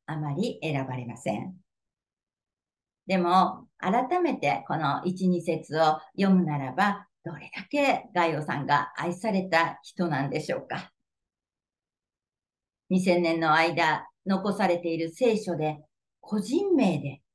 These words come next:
ここまで言われている人は他にはいません。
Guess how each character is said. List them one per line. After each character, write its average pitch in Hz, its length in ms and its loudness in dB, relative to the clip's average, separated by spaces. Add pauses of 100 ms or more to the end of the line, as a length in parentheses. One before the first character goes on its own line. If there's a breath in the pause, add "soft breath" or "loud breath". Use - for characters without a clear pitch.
(300)
こ 202 160 -8
こ 381 180 0
ま 440 160 2
で 240 140 2
言 165 100 2
わ 160 80 0
れ 160 140 -2
て 160 100 -6
い 156 100 -2
る 156 100 -6
人 156 200 -6
は 151 300 -2 (180)
他 - 240 -8
に 175 160 0
は 226 380 0
い 165 100 -4
ま 156 100 -4
せ - 200 -12
ん。 - 160 -12